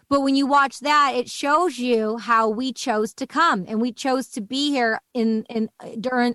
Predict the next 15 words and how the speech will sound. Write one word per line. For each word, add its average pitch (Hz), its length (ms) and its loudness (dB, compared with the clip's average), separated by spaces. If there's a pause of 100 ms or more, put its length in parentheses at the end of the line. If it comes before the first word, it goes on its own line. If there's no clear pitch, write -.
under 247 240 2
the 226 140 0
circumstances 220 960 -4
that 202 200 0
we're 196 140 -4
here. 175 400 -6 (340)
So 226 320 2
the 196 120 -4
people 285 400 -2
who 285 420 -2
are 226 180 0
fighting 262 500 0
for 240 180 -4
a 220 100 -2
chance, 262 760 -2